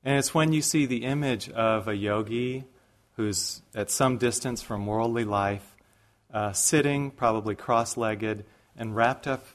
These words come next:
in a shawl, a meditation shawl, looking a bit like Oren, probably. And eyes, eyes closed and a sense of, uh, real, uh, withdr-, being withdrawn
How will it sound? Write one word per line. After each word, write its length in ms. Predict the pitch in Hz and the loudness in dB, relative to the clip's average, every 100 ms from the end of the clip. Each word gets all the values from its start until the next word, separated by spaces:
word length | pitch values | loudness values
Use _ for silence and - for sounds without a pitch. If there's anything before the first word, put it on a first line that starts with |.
| - | -12
in 160 | 110 | -8
a 60 | 101 | -8
shawl, 580 | - 120 117 104 92 95 | -2 2 4 4 0 -2
a 20 | |
meditation 640 | 95 101 - 117 117 117 | -4 -4 -4 -4 -4 -8
shawl, 460 | 95 - 87 85 90 | -10 -4 -2 -2 -4
looking 280 | 107 - 110 | -6 -6 -6
a 40 | |
bit 200 | 98 98 | -4 -4
like 280 | 98 92 - | -2 -4 -4
Oren, 400 | 98 113 107 85 | -2 -2 -2 -6
probably. 560 | - 85 85 82 92 104 - - - - - - - | -6 -6 -6 -8 -10 -10 -16 -20 -20 -20 -20 -14 -6
And 480 | 117 117 110 110 104 - - - - - - - - - - - - - - - - - - - - - - - - - - | 0 2 2 0 -4 -6 -8 -8 -8 -8 -8 -6 -8 -6 -8 -8 -8 -8 -8 -12 -14 -16 -18 -20 -20 -20 -20 -20 -20 -12 0
eyes, 480 | 117 127 143 - - | 4 4 2 -2 -2
eyes 360 | 123 131 143 - | 2 2 2 -6
closed 680 | - 135 123 123 123 117 - | -6 -2 0 -2 -4 -8 -10
and 120 | 120 | -10
a 60 | 110 | -8
sense 400 | - 127 123 - | -8 -8 -8 -8
of, 180 | 104 90 - _ | -10 -12 -20 _
uh, 260 | 104 101 98 | -10 -10 -10
real, 480 | 101 127 143 139 131 _ _ _ _ | -4 -2 0 -2 -6 _ _ _ _
uh, 300 | 107 98 95 98 | -14 -10 -10 -12
withdr-, 760 | 104 117 - - - 117 104 | -6 -6 -6 -16 -16 -16 -4
being 240 | 127 127 120 | -2 -2 -4
withdrawn 720 | 107 - 117 123 139 90 82 | -8 -6 -6 -4 -6 -6 -10